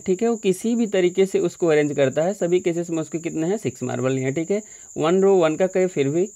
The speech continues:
टू रो का करे तो फिर भी, Three का भर करे फिर, वन का करे फिर भी, तो ती-, तीनों में क्या आ रहा है? Same आ रहा है। ठीक, आगे हम लोग देखते हैं बेटा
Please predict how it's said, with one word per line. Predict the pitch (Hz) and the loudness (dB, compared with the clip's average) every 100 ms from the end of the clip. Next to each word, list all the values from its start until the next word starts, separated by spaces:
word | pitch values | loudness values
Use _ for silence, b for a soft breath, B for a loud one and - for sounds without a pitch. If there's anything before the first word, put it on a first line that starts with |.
| B B - | B B -2
टू | 170 196 | 2 4
रो | 190 | 2
का | 190 202 | 0 -2
करे | 190 196 | -2 -4
तो | 196 | -6
फिर | 139 143 | -4 -2
भी, | 160 208 - - | 0 -2 -6 -8
Three | 160 180 | 0 2
का | 180 | 2
भर | 175 175 | 0 -2
करे | 185 214 - B B - | -2 -2 -4 B B -6
फिर, | 151 | -2
वन | 127 131 | -2 0
का | |
करे | 135 135 202 - | -2 -4 -6 -10
फिर | - 107 | -10 -8
भी, | 113 127 - | -10 -12 -8
तो | 139 | -8
ती-, | 135 143 - - | -6 -12 -12 -12
तीनों | 139 151 | -6 -4
में | 170 | -2
क्या | 175 | -2
आ | |
रहा | 190 | -2
है? | 208 | -4
Same | - 113 120 | -6 -6 -6
आ | |
रहा | 107 | -8
है। | 117 - - - - - - - | -12 -16 -20 -20 -20 -20 -14 -12
ठीक, | 196 - - - - - - - - - - - B B B | -12 -14 -20 -20 -20 -20 -20 -20 -20 -20 -20 -20 B B B
आगे | 139 151 | -4 0
हम | 208 | 0
लोग | 226 214 | 0 -2
देखते | 220 | 0
हैं | 226 | -2
बेटा | 226 | -2